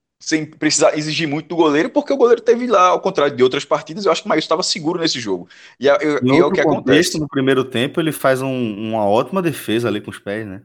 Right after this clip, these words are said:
Speaker 1: Com os pés, onze minutos, uma cabeçada, logo no comecinho. É, mas essa, essa foi uma defesa, assim, mais do, de reflexo.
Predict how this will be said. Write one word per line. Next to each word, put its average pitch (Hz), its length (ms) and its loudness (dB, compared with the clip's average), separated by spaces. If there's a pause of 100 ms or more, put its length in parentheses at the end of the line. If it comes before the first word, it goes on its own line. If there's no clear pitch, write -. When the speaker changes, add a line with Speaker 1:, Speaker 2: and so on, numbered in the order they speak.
Speaker 1:
Com 147 80 -6
os 151 100 -2
pés, 113 280 2
onze 170 180 0
minutos, 143 360 0
uma 139 60 0
cabeçada, 120 560 0
logo 123 300 2
no 170 80 -4
comecinho. 135 460 -2 (460)
É, 127 280 2
mas 147 180 2
essa, 160 160 0
essa 147 200 0
foi 190 160 0
uma 175 60 0
defesa, 147 260 0
assim, 139 160 -6
mais 139 160 0 (340)
do, 127 160 -10
de 131 80 -2
reflexo. 131 600 -2